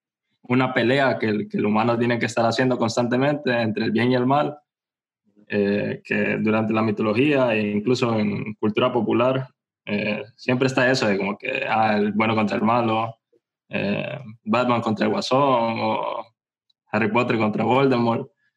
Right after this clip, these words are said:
pero no sé, no sé, y poniendo otra, una teoría que, que, que encontré en internet, aparte de la que dijo Aldo,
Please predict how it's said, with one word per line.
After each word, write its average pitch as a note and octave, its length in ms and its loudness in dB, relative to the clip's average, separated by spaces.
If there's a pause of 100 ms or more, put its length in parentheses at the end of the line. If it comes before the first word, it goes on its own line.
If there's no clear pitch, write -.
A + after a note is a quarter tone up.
(400)
pero G#2+ 1000 2 (680)
no G#2+ 160 -2
sé, G#2+ 580 -2 (540)
no A#2+ 140 -2
sé, C#3 320 2
y A2+ 60 2
poniendo A#2+ 1000 2
otra, A#2 960 0 (1120)
una C3+ 180 2
teoría C#3 380 2
que, G#2 260 0
que, G2+ 280 -4
que G#2+ 100 -4
encontré G#2+ 380 0
en C3 80 4
internet, A#2+ 560 -2 (180)
aparte A2+ 380 -2
de B2 40 2
la A2+ 140 0
que A#2 80 0
dijo A#2 240 4
Aldo, C3+ 420 -2